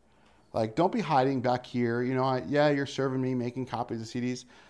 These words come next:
but go out there and talk to people. Go out there and minister to people, because that's what I've called you to do. This is great and all, but I want you to go out there and do something different," right?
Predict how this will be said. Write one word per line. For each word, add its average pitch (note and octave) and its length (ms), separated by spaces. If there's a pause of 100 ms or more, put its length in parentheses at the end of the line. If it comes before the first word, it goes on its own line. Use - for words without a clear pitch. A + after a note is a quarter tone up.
(120)
but D#3+ 140
go A#3 140
out C#4 160
there G3 160
and F3+ 80
talk F#3 260
to B2+ 80
people. G2 320
Go D3+ 180
out A3 160
there D#3+ 260
and A#2+ 220
minister C3 380
to G2+ 80
people, G#2 560 (400)
because D3+ 200
that's G#3 300
what F#3+ 80
I've D#3+ 140
called D3 220
you C#3 80
to C3+ 100
do. C3+ 120
This F#3+ 200
is F#3 80
great D#3 240
and G#2+ 100
all, G2 340 (760)
but F#3 100
I G3 40
want G#3 220
you E3+ 60
to E3 60
go D#3+ 120
out D#3 160
there B2 380
and A#2+ 120
do B2+ 120
something A#2+ 440
different," G#2+ 400 (320)
right? G#2+ 280